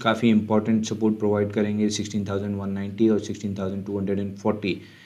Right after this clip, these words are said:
इस सपोर्ट ज़ोन को अगर हम ब्रीच करते हैं तो immediately सिक्सटीन थाउजेंड एट फ़ोर्टी थ्री टेस्ट होता हुआ दिखेगा और उसके नीचे गैप फिलिंग सिक्सटीन सिक्स फिफ्टी तक आती हुई दिख सकती है। वॉल्यूम्स आज के सेशन में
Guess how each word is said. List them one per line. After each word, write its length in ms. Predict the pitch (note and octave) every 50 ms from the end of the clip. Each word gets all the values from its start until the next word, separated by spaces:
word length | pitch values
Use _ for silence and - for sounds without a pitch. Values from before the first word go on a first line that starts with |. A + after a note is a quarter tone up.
| - - - -
इस 140 | C3+ B2+ -
सपोर्ट 300 | B2+ A#2+ B2 B2 B2 A#2
ज़ोन 180 | A#2 A#2 A#2+
को 100 | A2+ A#2 A2
अगर 120 | A2+ A#2
हम 80 | A2 G#2+
ब्रीच 300 | G#2+ G#2+ A2 A2+ A2+ -
करते 260 | - A#2 G#2+ G#2 A2
हैं 100 | G#2+ G#2
तो 60 | A2
immediately 1120 | G#2 - - A#2 A#2+ B2 B2+ B2+ A#2 A2+ A#2+ A2+ A2 - - A2+ A2+ A2+ G#2+ A2 - - -
सिक्सटीन 320 | - - A2+ - B2+ A#2 A2
थाउजेंड 260 | A2+ A2+ A2+ A2+ A2
एट 160 | G#2+ G#2 G#2 -
फ़ोर्टी 260 | A2+ G2+ G#2 - A2 G#2 -
थ्री 200 | - - A#2+ A#2 A2+ A2+
टेस्ट 200 | A2+ G#2 - -
होता 200 | G#2+ G2 G2+ G#2
हुआ 180 | G#2 G#2+ A2 G2+
दिखेगा 360 | G#2 G2 G2 G#2 G#2+ A2+ A2+
और 240 | G#2+ - G#2+ G#2 A2
उसके 220 | G#2 G#2 - A2+
नीचे 260 | G#2 G#2 G2 G2+ G#2+ G2
गैप 260 | - G2+ G2 G2 G2 -
फिलिंग 200 | - G2+ A2 A2
सिक्सटीन 400 | A2+ - - - - G#2+ G#2 A2 G#2+ -
सिक्स 220 | G#2+ G2+ - -
फिफ्टी 340 | - G#2+ G2+ - - G#2 F#2+ G#2
तक 140 | A#2 A#2 A#2 -
आती 260 | G2+ G2 G2 - G2+
हुई 140 | G2+ A2 B2 B2 G#2+
दिख 120 | G#2 F#2+ -
सकती 360 | - G2+ F2 - - G2 F#2
है। 140 | F#2 F#2+ F#2 - - - -
वॉल्यूम्स 420 | A2 A#2+ B2+ C3 C#3 C#3 C3 B2+ C3+
आज 120 | A#2+ -
के 100 | - A#2+
सेशन 280 | A#2 - A2+ - A#2+ B2
में 180 | A#2+ A#2+ A#2